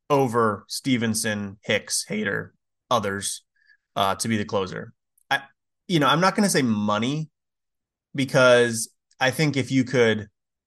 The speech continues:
sign one of these guys to a one-year, twenty-five million dollar deal,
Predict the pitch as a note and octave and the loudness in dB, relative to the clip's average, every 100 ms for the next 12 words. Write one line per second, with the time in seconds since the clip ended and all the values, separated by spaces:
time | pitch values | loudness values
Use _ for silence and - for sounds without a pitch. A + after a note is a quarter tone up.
0 | _ _ - - C3+ C3 C3 B2+ B2+ A#2+ | _ _ -4 2 4 4 0 0 -4 0
1 | B2 A#2 A#2 A#2+ - - _ - C#3 B2 | 4 4 4 -4 -10 -14 _ -6 0 2
2 | A2+ G#2 A2 A#2 A#2+ A#2 A#2 A2+ A2+ A2+ | 2 -2 0 0 0 -4 -2 -2 -2 -6
3 | - _ _ - B2+ B2 A#2 A#2 A2+ A#2 | -16 _ _ -4 -2 0 2 2 2 0
4 | A2+ A2 G#2+ G#2+ G2+ G2 G#2+ B2 B2+ | -2 0 0 0 -4 -6 -4 -4 -8